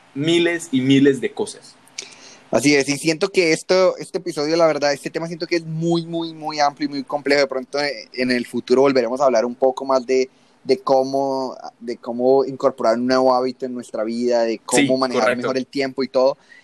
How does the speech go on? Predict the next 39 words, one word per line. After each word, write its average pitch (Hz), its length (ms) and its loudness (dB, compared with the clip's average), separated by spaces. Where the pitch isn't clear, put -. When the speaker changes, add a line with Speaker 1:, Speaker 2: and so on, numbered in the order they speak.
Speaker 2:
Eh, 123 240 2
pero 139 160 0
por 135 160 0
ahora 135 240 0
es 135 140 -6
como 139 180 -6
un 131 140 -2
abrebocas 127 680 0
para 117 180 -4
que - 140 -6
se 117 180 -2
propongan 120 800 0
en, 113 340 0
en 120 160 4
su 120 260 2
día 127 240 4
a 135 40 2
día 151 200 0
empezar 117 420 0
a 113 80 2
manejar 113 380 -2
muy 120 140 -4
bien 127 140 -2
el 127 100 -4
tiempo 143 440 -4
según 135 720 -2
Dios, 117 460 2
¿ya? 104 220 -2
Ah, 156 180 2
y 170 80 -2
una 190 120 -6
cosa, 214 260 0
una 180 140 -6
cosa 196 160 -8
ahí 196 100 0
que 190 140 -16
quería 135 280 -4
ahí 160 340 -8
complementar 127 720 0